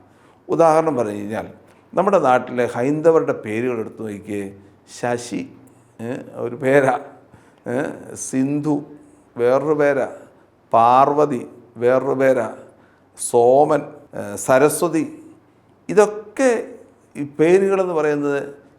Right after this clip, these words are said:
ഹൈന്ദവ ദേവന്മാരുടെ പേരുകളാണ്. ക്രിസ്ത്യൻസിൻ്റെ പേരുകൾ നോക്കിയേ, ജോസഫ്, ജോർജ്, മറിയം, ത്രേസ്യ, ഇതൊക്കെ ഇവിടെയുള്ള ക്രൈസ്തവ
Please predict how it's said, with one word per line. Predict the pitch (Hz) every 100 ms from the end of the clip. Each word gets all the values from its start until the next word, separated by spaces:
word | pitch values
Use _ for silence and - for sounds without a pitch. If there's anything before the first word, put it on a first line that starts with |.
| _
ഹൈന്ദവ | - 123 143 160 156 175 - - 113
ദേവന്മാരുടെ | 123 131 143 143 139 131
പേരുകളാണ്. | 123 120 117 117 101 - - _ -
ക്രിസ്ത്യൻസിൻ്റെ | 131 - 165 156 165
പേരുകൾ | 147 151 160
നോക്കിയേ, | 151 139 127 135 131 131 - _ _
ജോസഫ്, | 143 113 131 127 - - 107 - - _ _
ജോർജ്, | 98 110 120 135 139 - 110 - - _ -
മറിയം, | 107 107 127 143 135 101 - - _ _ 101
ത്രേസ്യ, | 113 131 135 - 123 92 - - 151
ഇതൊക്കെ | 160 151 - 156 131 - - - _ _ -
ഇവിടെയുള്ള | 160 156 127 135
ക്രൈസ്തവ | - - - 131 139 156 - - 175 170